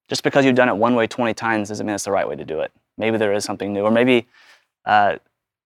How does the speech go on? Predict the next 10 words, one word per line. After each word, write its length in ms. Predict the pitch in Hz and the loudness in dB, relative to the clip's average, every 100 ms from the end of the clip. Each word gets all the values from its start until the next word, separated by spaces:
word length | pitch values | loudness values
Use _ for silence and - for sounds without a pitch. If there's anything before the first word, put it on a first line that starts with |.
| _ _ _ _ | _ _ _ _
you 80 | 107 | -4
know, 120 | 104 101 | -2 -2
at 120 | - | 0
this 240 | 120 - | 0 0
particular 440 | - - 131 - 107 | -8 -4 -2 0 0
tour 240 | - 110 | 2 0
stop, 240 | - 104 117 | 2 0 2
I 40 | |
remember, 480 | 127 127 117 107 - | 2 4 4 2 0
um, 340 | 104 101 92 | -2 -2 -8